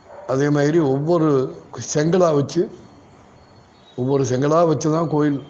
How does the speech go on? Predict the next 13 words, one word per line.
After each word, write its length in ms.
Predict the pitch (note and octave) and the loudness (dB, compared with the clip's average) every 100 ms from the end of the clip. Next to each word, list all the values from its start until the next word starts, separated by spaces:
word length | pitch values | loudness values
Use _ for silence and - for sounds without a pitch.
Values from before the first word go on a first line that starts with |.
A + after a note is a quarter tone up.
| - - | -20 -12
உருவாயிருக்கு 580 | C3+ B2+ C3 B2 A#2 A#2 | -4 0 0 0 -2 -2
இதுவரையும். 600 | B2 A#2 B2+ B2 B2 E3 - - - - - - - - - | -2 0 0 0 -2 -6 -10 -20 -20 -20 -20 -20 -20 -20 -8
மகா 300 | A#2 B2+ E3+ | -2 2 2
பெரியவர் 400 | C#3+ D#3+ D3+ C#3 | 2 2 2 2
சொன்னதை 560 | A#2+ C3+ D#3+ F#3+ G3+ G3+ - | 0 -2 0 0 0 -4 -6
நான் 240 | D3 C3 | -4 -2
நினைச்சேன், 300 | C#3+ C3+ C#3+ C#3+ - - - - - - - | -2 -2 -6 -8 -20 -20 -20 -20 -20 -20 -10
அப்படியே 480 | - - E3 E3 G3 | -6 -4 0 4 6
இந்த 200 | G3 E3 | 6 4
ஊர்ல 340 | E3 E3+ E3+ E3 | 4 4 2 2
தான் 180 | F3 | 2
பண்றாங்க 440 | C#3+ C#3 C#3+ C#3 A#2+ | 0 0 0 0 0
மக்கள். 360 | B2+ A#2 B2+ | -2 -2 -6